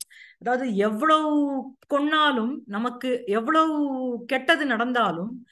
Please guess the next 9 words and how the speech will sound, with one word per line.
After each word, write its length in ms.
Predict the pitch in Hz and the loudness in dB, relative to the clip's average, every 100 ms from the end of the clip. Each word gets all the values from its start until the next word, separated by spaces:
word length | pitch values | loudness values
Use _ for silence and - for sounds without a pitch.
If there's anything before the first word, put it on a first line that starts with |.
| - - | -20 -14
நமக்கு 500 | 185 202 269 285 277 | -4 -2 0 -2 -2
வந்து 260 | 240 269 311 | -2 -2 -2
நல்ல 380 | 220 214 311 339 | -2 2 4 4
காலம் 680 | 311 294 269 247 220 196 - | 4 2 0 -4 -4 -8 -6
இருக்கிற 420 | 226 277 262 226 | -4 -2 -2 -2
வரைக்கும், 560 | 180 170 175 240 - _ _ _ _ _ _ _ _ _ _ _ _ _ | -2 -4 -6 -6 -10 _ _ _ _ _ _ _ _ _ _ _ _ _
ஒரு 140 | 185 | -10
நிமிஷம், 460 | 160 156 165 - - _ _ _ _ 147 | -10 -10 -14 -16 -20 _ _ _ _ -16
ஆ, 160 | 143 | -16